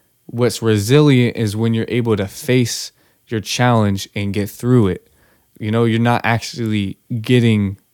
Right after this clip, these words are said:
what you're supposed to from a situation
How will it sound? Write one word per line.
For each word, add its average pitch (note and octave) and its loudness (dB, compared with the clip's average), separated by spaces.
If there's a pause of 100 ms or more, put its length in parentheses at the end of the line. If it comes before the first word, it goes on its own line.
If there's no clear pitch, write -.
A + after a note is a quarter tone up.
(580)
what G#2+ 2
you're A2 0
supposed A2+ -2
to G#2+ -2
from G#2 -2
a G2 -2
situation G2+ -6